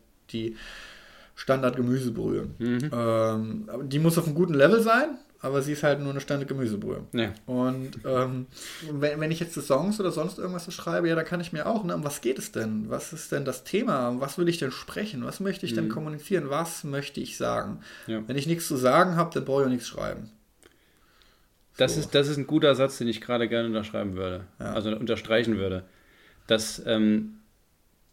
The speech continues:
Speaker 2: also ich, ich überlege grad selbst, wie ich immer an Dinge rangegangen bin oder wie ich's von anderen kenne. Ähm, ich könnte mir vorstellen, dass bei den meisten so ein, dieses, ja, wir müssen jetzt mal Songs schreiben, wird langsam Zeit,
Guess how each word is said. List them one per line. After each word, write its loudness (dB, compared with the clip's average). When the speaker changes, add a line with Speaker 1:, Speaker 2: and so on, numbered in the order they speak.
Speaker 2:
also 2
ich, -6
ich 2
überlege 10
grad 6
selbst, 4
wie 0
ich 2
immer 8
an 8
Dinge 8
rangegangen 6
bin 6
oder 6
wie 6
ich's -2
von 2
anderen 4
kenne. 4
Ähm, 4
ich -6
könnte 6
mir 4
vorstellen, 4
dass 0
bei 4
den 6
meisten 4
so 4
ein, 4
dieses, 2
ja, 8
wir 8
müssen 6
jetzt 4
mal 4
Songs 2
schreiben, 0
wird 6
langsam 6
Zeit, 0